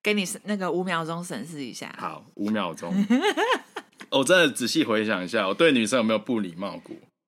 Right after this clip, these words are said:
Speaker 2: 我想一下。
Speaker 1: 我先跟听众讲一下我本身好了，因为我觉得我在成长到目前的阶段以前，我觉得我是一个还蛮爱跟人家有点肢体接触的人，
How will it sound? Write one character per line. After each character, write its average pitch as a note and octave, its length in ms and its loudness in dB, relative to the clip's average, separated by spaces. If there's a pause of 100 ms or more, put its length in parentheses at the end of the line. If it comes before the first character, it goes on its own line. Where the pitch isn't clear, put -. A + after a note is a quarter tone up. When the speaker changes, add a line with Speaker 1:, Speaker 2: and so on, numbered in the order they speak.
(460)
Speaker 2:
我 - 80 -16
想 - 200 -14
一 - 60 -18
下。 - 60 -16 (140)
Speaker 1:
我 F#3+ 100 2
先 D4+ 280 4
跟 D#4 160 4
听 D#4 160 0
众 C#4+ 160 2
讲 D#3+ 240 2
一 D#3+ 40 -2
下 G3 180 2
我 D#3 160 2
本 D3+ 260 -6
身 D#3 200 -8
好 C#3 220 -6
了， C#3+ 100 -6
因 G#3+ 80 -2
为 D4 120 2
我 G#3 160 2
觉 D3+ 220 -2
得 D#3 180 0
我 D3+ 160 -2
在 E3 720 -2
成 D#3 320 -8
长 C#3+ 460 -4 (220)
到 D#3+ 360 0
目 F3 160 -6
前 D#3 200 -6
的 C#3 100 -6
阶 D3+ 220 -6
段 D#3 200 -6
以 B2 140 -8
前， - 400 -10
我 C#3+ 100 -10
觉 D3+ 140 -6
得 E3+ 80 -2
我 D#3 160 -2
是 E3 160 -8
一 F3+ 80 -4
个 E3+ 80 -6
还 D3 160 -10
蛮 C#3 220 -6
爱 D3+ 100 -6
跟 D3+ 160 -8
人 C3+ 100 -6
家 C3+ 380 -4
有 C#3+ 160 -8
点 C3+ 340 -8
肢 - 160 -10
体 C#3 160 -8
接 C3 240 -8
触 C3 220 -12
的 E2 100 -12
人， A1 140 -16